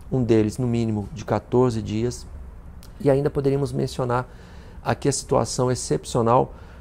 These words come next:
dos denominados hipersuficientes, aqueles empregados que são bem remunerados,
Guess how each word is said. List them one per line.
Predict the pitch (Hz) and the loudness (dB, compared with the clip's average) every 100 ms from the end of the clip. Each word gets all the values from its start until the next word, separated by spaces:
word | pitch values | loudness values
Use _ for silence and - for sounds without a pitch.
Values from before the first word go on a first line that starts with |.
| - - | -14 0
dos | 127 120 | 2 6
denominados | 127 123 117 113 120 117 120 - - - | 6 6 6 6 4 4 -2 -6 -12 -2
hipersuficientes, | 160 165 - 135 - - - 123 123 - 123 107 95 - - - - | 0 0 0 0 -2 -8 -6 -4 -4 0 2 2 0 -6 -8 -14 -10
aqueles | 107 - 120 117 | -6 0 2 2
empregados | 123 117 113 110 113 - - - - - - - | 0 2 6 8 6 4 -10 -16 -16 -16 -16 -8
que | - | -4
são | - - 120 | -2 2 2
bem | 104 117 135 | 6 6 6
remunerados, | 123 123 135 127 120 120 | 4 4 4 4 2 0